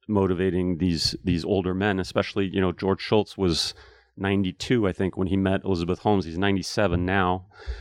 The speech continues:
uh, plus he already has made, uh, quite a bit of money. Um, I think that they bought into this, uh, this myth of the Silicon Valley entrepreneur, you know, this cult of the personality, um,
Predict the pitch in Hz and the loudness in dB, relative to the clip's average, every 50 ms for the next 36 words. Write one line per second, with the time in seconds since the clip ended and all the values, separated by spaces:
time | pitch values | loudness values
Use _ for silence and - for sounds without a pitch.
0 | - - - 95 98 - - 117 107 - - 104 101 104 107 98 92 87 98 107 | -12 -4 -4 -4 -2 2 0 0 0 0 -2 -2 0 0 0 0 -2 -2 -2 -2
1 | 110 92 78 87 87 87 85 82 82 - 95 87 - - 101 95 90 87 87 90 | -2 0 0 0 0 0 -2 -2 -4 -4 -4 -4 -2 0 0 0 0 0 0 0
2 | 87 87 87 85 87 90 87 92 - - - - - _ _ _ - 101 101 98 | 0 0 0 2 0 0 -2 -4 -8 -16 -20 -20 -20 _ _ _ -6 -4 0 0
3 | 90 90 90 92 - - - - - - - - - 107 113 - - - 139 135 | 2 0 0 -2 -6 -8 -14 -18 -20 -20 -10 -4 -2 -2 -2 -2 -2 -2 0 0
4 | 127 - - - _ _ - 120 113 113 107 - - 117 113 104 95 104 110 113 | 0 -2 -6 -14 _ _ -2 0 0 0 -2 -2 -2 -2 -2 -2 0 0 0 0
5 | 107 110 117 123 127 120 113 - - 117 110 107 98 107 107 95 - - - - | 0 0 0 0 0 -2 -4 -4 -4 -2 -2 0 2 0 0 0 0 -4 -4 -4
6 | - 107 107 101 98 101 101 98 95 - - _ _ _ - 95 110 107 - 113 | -2 0 2 2 2 2 2 0 -2 -6 -12 _ _ _ 0 2 2 2 2 -2
7 | 110 107 101 110 127 - - - - - - 104 104 101 101 98 95 85 - - | -4 0 2 2 2 2 0 -6 -18 -16 -6 -2 0 0 0 0 -2 -6 -10 -18
8 | - - 107 101 98 - - 113 101 104 - 110 107 104 98 104 101 107 107 104 | -4 0 0 2 2 0 0 0 0 0 0 0 0 0 2 2 2 2 2 2
9 | 101 104 98 - - - - - 104 101 107 123 123 92 - - _ _ - - | 2 0 0 -2 -8 -6 -2 0 2 4 4 4 2 0 -4 -8 _ _ -20 -20
10 | - - - - _ _ 98 101 104 101 98 92 101 95 - - - - - - | -20 -20 -20 -20 _ _ -2 0 0 0 0 -2 -2 -2 -2 -4 -4 -6 -2 2
11 | - 113 110 - - 104 101 90 - - 104 - - - 113 101 - - 104 101 | 4 4 4 2 0 -2 -2 -2 -2 -4 -4 -2 2 2 2 2 2 -2 -2 0
12 | 104 110 113 107 98 95 95 - 107 - - - - - - - _ _ _ - | 0 2 0 0 0 0 -2 -4 -6 -10 -12 -20 -20 -20 -20 -20 _ _ _ -4
13 | 104 104 101 92 92 90 90 92 90 80 | -2 0 0 2 0 0 0 -2 -4 -4